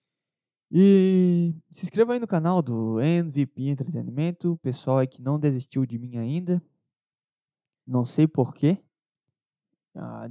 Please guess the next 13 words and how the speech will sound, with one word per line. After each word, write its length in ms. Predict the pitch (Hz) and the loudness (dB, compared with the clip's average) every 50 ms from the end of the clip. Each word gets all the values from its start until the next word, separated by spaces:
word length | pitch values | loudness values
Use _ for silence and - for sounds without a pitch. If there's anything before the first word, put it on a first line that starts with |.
| 147 _ | -16 _
audiência 540 | - 120 120 123 123 120 131 143 139 - 135 | -4 -2 -2 -2 -2 -2 -4 -4 -4 -4 -6
é 20 | 143 | -6
baixíssima, 880 | 147 - 120 127 - - 175 196 196 - 196 175 175 170 165 170 175 | -4 -6 -6 -8 -6 -6 -4 -4 -4 -6 -4 -2 -2 0 0 -2 -2
muitos 260 | 147 143 156 156 - | -2 -2 -2 -2 -4
comentários 500 | - - 131 127 120 - - 131 127 123 | -6 -6 -4 -4 -4 -4 -4 -4 -4 -4
negativos, 640 | 120 120 120 151 147 _ - 165 180 196 185 180 139 | -6 -6 -8 -8 -10 _ -8 -6 -4 -2 -2 -2 -4
muitos 240 | 135 143 160 - - | -2 -4 -6 -8 -8
xingamentos, 680 | - 139 113 - - - 131 151 175 190 202 190 - - | -14 -12 -10 -8 -8 -6 -2 -2 -2 -2 -4 -8 -12 -10
muitos 280 | - 143 147 - - 156 | -8 -8 -8 -8 -8 -10
hates, 480 | 131 127 147 165 190 - - - - _ _ _ _ _ _ _ _ _ _ _ - | -6 -4 -2 -2 -4 -6 -10 -20 -20 _ _ _ _ _ _ _ _ _ _ _ -6
mas 200 | 147 160 170 165 | -4 -2 0 0
eles 200 | 180 190 202 202 | 0 0 -2 -4
estão 480 | - - 202 202 208 214 220 220 220 | -8 -6 -6 -4 -4 -6 -10 -12 -14